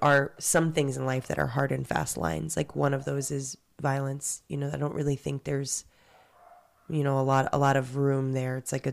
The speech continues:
a very, for me personally, a very hard line of, like, yeah, you just don't, you're either coming from a place of love or, or not.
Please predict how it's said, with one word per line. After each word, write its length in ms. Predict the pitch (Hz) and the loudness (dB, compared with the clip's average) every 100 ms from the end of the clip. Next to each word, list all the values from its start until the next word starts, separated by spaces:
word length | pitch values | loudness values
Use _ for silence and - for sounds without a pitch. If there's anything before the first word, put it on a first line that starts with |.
| - | -4
a 60 | - | -4
very, 260 | 135 135 139 | 0 0 0
for 220 | - 139 | -2 -2
me 180 | 139 135 | 0 0
personally, 460 | - 151 135 156 | -2 -4 -2 -2
a 40 | 135 | -2
very 200 | 135 135 | -2 -4
hard 220 | 120 - | -2 -4
line 360 | 139 135 143 147 | -4 -4 -2 -4
of, 160 | - 131 | -6 -2
like, 220 | 156 - _ - - - _ | -2 -4 _ -20 -20 -20 _
yeah, 160 | - - - | -2 -2 0
you 140 | 147 | 0
just 180 | 139 - | 0 2
don't, 300 | 139 135 139 _ _ _ _ _ - - | 2 2 0 _ _ _ _ _ -20 -10
you're 240 | - 143 139 | 0 6 6
either 160 | 139 | 6
coming 260 | - 139 135 | 2 2 2
from 140 | 139 | 0
a 40 | 127 | -2
place 240 | 135 127 | -2 0
of 120 | 135 135 | -2 0
love 360 | 131 127 120 - | -2 -2 -6 -6
or, 300 | - - - _ _ - | -2 -2 -4 _ _ -6
or 160 | 147 | -2
not. 320 | 135 135 - | 0 0 -2